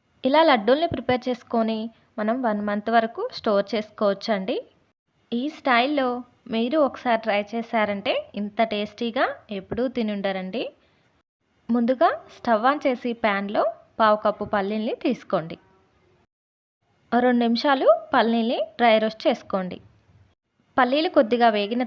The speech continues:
తర్వాత ఇందులో పది జీడిపప్పుల్ని వేసి జీడిపప్పుని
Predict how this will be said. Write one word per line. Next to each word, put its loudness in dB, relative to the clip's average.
తర్వాత 2
ఇందులో 2
పది 0
జీడిపప్పుల్ని -2
వేసి -6
జీడిపప్పుని -2